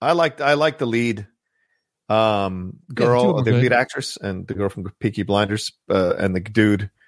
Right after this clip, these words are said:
Speaker 1: was good. Uh, I thought it was good for what it was. Yeah.
Speaker 2: Yeah. Yeah. Yeah. Not quite a Sherlock.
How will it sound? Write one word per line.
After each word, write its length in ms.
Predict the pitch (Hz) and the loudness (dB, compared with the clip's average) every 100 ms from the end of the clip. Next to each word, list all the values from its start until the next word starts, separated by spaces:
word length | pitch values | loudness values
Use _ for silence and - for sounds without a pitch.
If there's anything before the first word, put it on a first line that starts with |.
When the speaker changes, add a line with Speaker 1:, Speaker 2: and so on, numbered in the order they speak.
| _ _ _ | _ _ _
Speaker 1:
was 200 | 95 - | -2 2
good. 280 | 95 113 180 | 2 2 0
Uh, 60 | 226 | -4
I 40 | |
thought 160 | 349 415 | -4 -2
it 40 | |
was 100 | 415 | 0
good 200 | - 440 | 2 0
for 120 | - | 2
what 100 | 110 | 2
it 80 | - | 4
was. 380 | 135 131 - - | 2 2 -2 -14
Yeah. 140 | - 156 | -8 -2
Speaker 2:
Yeah. 120 | 277 - _ _ _ _ _ - | 0 -2 _ _ _ _ _ -6
Yeah. 200 | 233 135 - - _ | -2 -2 -4 -16 _
Yeah. 280 | 170 160 143 127 - _ _ _ _ _ _ _ _ 156 | -2 0 0 -2 -10 _ _ _ _ _ _ _ _ 0
Not 320 | 143 143 151 _ - | 2 0 -4 _ -4
quite 260 | 143 135 | 0 2
a 60 | 127 | 0
Sherlock. 680 | - 131 123 120 117 110 | 0 0 2 2 2 0